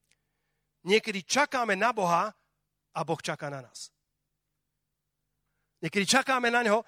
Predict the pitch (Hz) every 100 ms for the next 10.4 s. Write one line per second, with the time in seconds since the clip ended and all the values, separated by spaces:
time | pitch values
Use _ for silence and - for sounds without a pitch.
0 | _ 160 180 - 226 214 190 - - 185
1 | 185 160 185 185 170 160 - 170 - -
2 | 185 - 180 185 269 262 240 233 196 160
3 | 269 277 220 214 - 214 170 170 - _
4 | _ _ 202 180 254 - 220 208 208 -
5 | 220 202 - 185 170 165 175 - _ _
6 | 123 214 - 185 139 - - _ _ _
7 | _ _ _ _ _ _ _ _ _ -
8 | - 185 214 208 233 311 302 277 - 220
9 | - 220 - 180 143 190 185 175 165 165
10 | 151 151 147 127